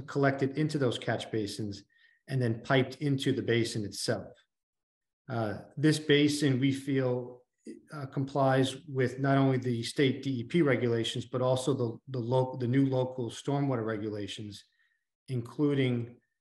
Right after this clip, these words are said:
pretreatment as it relates to T S S, uh, phosphorus and nitrogen re-, uh, removal. And we do that by,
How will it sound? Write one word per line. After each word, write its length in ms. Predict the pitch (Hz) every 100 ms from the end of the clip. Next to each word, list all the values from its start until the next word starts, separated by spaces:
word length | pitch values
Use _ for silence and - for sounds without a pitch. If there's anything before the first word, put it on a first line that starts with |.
| _ _ _ -
pretreatment 640 | 170 175 143 120 120 117
as 180 | 131 120
it 40 | 120
relates 320 | 120 123 120
to 100 | 117
T 240 | - 143
S 180 | 123 -
S, 380 | 123 113 - - _ _ _ 135
uh, 200 | 113 101 -
phosphorus 420 | 117 - 123 -
and 100 | 107
nitrogen 420 | 117 117 113 101
re-, 360 | 101 104 - 123 _ -
uh, 40 | 113
removal. 440 | 107 107 101 101
And 140 | 123
we 100 | 120
do 220 | 117 143 143
that 220 | 135 135
by, 360 | 117 113 107